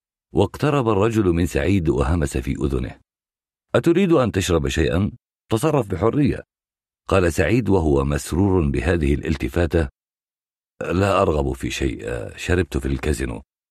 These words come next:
ثم في الخيمة، وأنا في مزاج طيب الآن." وقال في نفسه:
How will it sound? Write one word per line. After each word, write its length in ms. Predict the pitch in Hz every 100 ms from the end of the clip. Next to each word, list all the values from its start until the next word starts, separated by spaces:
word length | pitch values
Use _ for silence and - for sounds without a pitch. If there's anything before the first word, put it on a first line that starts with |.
| -
ثم 320 | 107 113 107
في 100 | -
الخيمة، 480 | 98 107 78 58 - _
وأنا 420 | - 131 131 117 85
في 160 | 90
مزاج 420 | 76 69 80 71
طيب 360 | 65 71 64 60
الآن." 420 | 62 57 - 57 - _ _ _ _ _ _ _ -
وقال 420 | 69 71 85 85
في 120 | 73
نفسه: 380 | 71 101 - 82